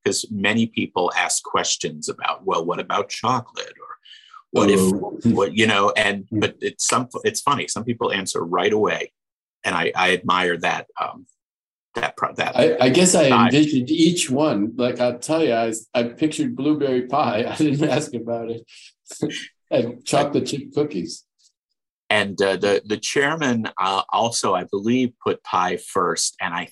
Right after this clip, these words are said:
Speaker 1: think he volunteered that either rhubarb or strawberry rhubarb pie was his favorite. So
Speaker 2: Well, that's a,
Speaker 1: maybe
Speaker 2: that's a tell.
Speaker 1: Oh, yeah, it's, it's a
Speaker 2: <laughs>
Speaker 1: total tell. Um,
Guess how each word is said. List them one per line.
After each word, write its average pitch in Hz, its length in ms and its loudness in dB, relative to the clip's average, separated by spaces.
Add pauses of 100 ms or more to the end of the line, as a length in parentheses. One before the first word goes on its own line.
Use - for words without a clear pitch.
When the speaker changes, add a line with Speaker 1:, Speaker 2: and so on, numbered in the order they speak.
Speaker 1:
think 127 220 -2
he 104 320 0 (100)
volunteered 92 880 0
that 85 180 -2
either 101 240 0
rhubarb 120 840 2
or 82 180 -2
strawberry 90 840 -2
rhubarb 78 600 -6
pie 76 440 -2 (600)
was 82 400 -2
his 80 220 -2
favorite. - 520 -8 (840)
So 87 300 2
Speaker 2:
Well, 82 100 4
that's 160 240 2
a, - 20 4
Speaker 1:
maybe 110 200 2 (120)
Speaker 2:
that's 147 240 0
a 107 100 2
tell. 85 540 -2 (720)
Speaker 1:
Oh, 110 300 4
yeah, 92 240 0
it's, - 240 -16
it's - 180 2
a - 40 -8
Speaker 2:
<laughs> - 40 -12
Speaker 1:
total - 340 -10
tell. - 240 -12 (280)
Um, 95 360 0